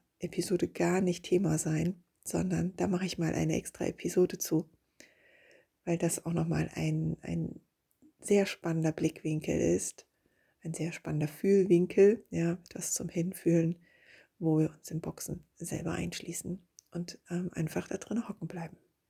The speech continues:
Für heute möchte ich dir einfach jetzt noch mitgeben, achte auf deine Worte. Jedes Wort hat eine Frequenz. Und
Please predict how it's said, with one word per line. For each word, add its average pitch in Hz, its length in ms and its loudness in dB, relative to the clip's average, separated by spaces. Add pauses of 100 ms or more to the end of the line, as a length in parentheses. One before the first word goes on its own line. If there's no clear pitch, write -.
(1900)
Für 214 160 4
heute 226 220 8
möchte 202 260 4
ich 190 80 2
dir 180 400 4 (640)
einfach 175 320 -4
jetzt - 180 -2
noch 165 140 0
mitgeben, 165 840 2 (560)
achte - 280 -6
auf 165 120 -6
deine 175 280 -6
Worte. - 420 -8 (1300)
Jedes 190 460 6
Wort 175 260 2
hat 202 80 -6
eine 170 200 0
Frequenz. - 760 -6 (1600)
Und 170 640 2